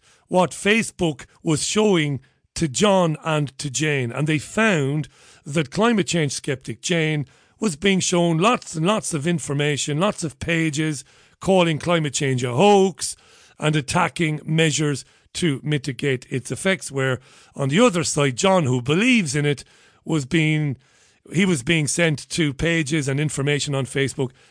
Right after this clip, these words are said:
about the I P C C, the Intergovernmental Panel on Climate Change. Okay, that's interesting. Now, I, I've written about this today, and I've said this for many, many, many years. Is it true that Facebook and Twitter is,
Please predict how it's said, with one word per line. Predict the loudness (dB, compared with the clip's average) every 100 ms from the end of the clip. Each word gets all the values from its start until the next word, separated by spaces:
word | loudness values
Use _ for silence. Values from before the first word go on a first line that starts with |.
| -8
about | -2 -2
the | 0 -2
I | -2
P | -2 -4
C | -4 -6
C, | -4 -6 -6
the | -6
Intergovernmental | -8 -6 -4 -2 -2 -4 -6
Panel | -6 -4 -4 -6 _ _
on | -6 -6
Climate | -6 -4 -2 -2 -4 -8
Change. | -6 -2 0 0 -2 -8 -18 -20 -20 _ _ -6
Okay, | -2 -2 0 0 2
that's | 2 0 0
interesting. | -2 0 0 0 0 -8 -20 -20 _ _ -20 -20 -4
Now, | 4 6
I, | 6 2 2
I've | 4 6
written | 4 2 0
about | 2 0 0
this | -4 -4
today, | -2 0 0
and | 0
I've | -2
said | -2 -2
this | -2 -2
for | -2
many, | 0 -2 -2
many, | -2 -2
many | -2 -2 -2
years. | -2 -4 -6 -16 -20 -20 -20 _
Is | -2 0
it | 0
true | -2 0 2 0
that | -2
Facebook | -4 -2 -2 -2 -2 -4 _ _ _
and | -4 -2
Twitter | 0 0 0 0 -4 _ _ _ -20 -10
is, | 0 2 2 -6